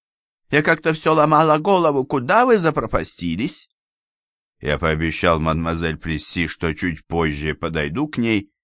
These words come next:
и так как ждать окончания торжественного обеда пришлось бы слишком долго, направился прямиком к баронессе Корф.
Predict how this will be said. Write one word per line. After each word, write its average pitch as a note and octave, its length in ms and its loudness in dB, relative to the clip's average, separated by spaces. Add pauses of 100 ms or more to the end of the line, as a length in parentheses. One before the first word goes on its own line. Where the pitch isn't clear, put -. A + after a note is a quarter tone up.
(540)
и E2 100 -2
так F#2 200 0
как F2+ 160 2
ждать F2 300 0
окончания D#2+ 680 -2
торжественного D#2 840 -2
обеда D2+ 360 -4
пришлось D2+ 420 -6
бы D2+ 120 -6
слишком D#2 540 -4
долго, D3+ 460 -2 (360)
направился G#2 640 0
прямиком E2+ 580 0
к D#2+ 40 -6
баронессе D#2+ 680 0
Корф. - 540 -12